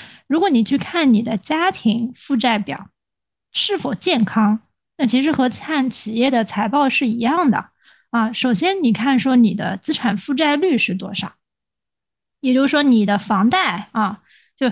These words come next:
你所有的负债，那负债肯定分为说房贷呀、消费性的贷款啊，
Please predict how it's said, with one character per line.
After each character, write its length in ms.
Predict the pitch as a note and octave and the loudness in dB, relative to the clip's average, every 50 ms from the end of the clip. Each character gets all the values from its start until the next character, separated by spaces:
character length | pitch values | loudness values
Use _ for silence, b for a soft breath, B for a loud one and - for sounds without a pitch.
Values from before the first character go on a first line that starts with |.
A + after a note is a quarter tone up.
| - | 0
你 120 | - B3+ B3 | 2 0 0
所 260 | - - - A#3+ B3+ | 0 0 -2 0 0
有 60 | E4+ | 0
的 100 | - B3+ | 0 0
负 160 | - - - | -2 -2 -4
债， 200 | D4 C4+ D4 A3+ | -2 0 0 2
那 120 | G3+ A#3 A#3+ | 2 2 0
负 160 | - - E4 | 0 -2 -2
债 160 | D4 D#4 B3+ | -2 0 0
肯 140 | A3 G3+ G#3 | 0 0 0
定 160 | G#3 G#3+ G#3 G3+ - | 0 0 -2 -2 -2
分 160 | - A#3+ A#3 | -2 0 2
为 100 | A3 G#3 | 2 0
说 140 | G3+ G#3+ G#3 | 0 -2 -6
房 320 | - - A3+ G#3 G#3 A3 | -4 -2 -2 0 0 0
贷 260 | C4 D#4 D#4 D4+ D4 | 0 0 0 0 0
呀、 320 | C#4 C4+ C4 B3+ B3 B3+ b b b b b b _ | 0 0 0 0 -2 -4 b b b b b b _
消 180 | _ - D#4+ | _ -4 -4
费 160 | - E4 F4 D4+ | -2 -2 -2 -2
性 160 | D4+ D4 C4 | -2 0 0
的 120 | B3 A#3+ | 0 0
贷 240 | A3 C4 C4 B3+ A#3 | 0 0 0 0 -2
款 280 | A3+ - G#3+ A3 F#3+ F#3 | -2 -2 -2 -2 -2 -2
啊， 340 | G3 G3+ G3+ G#3 G#3 A3+ | -2 0 0 0 -2 -4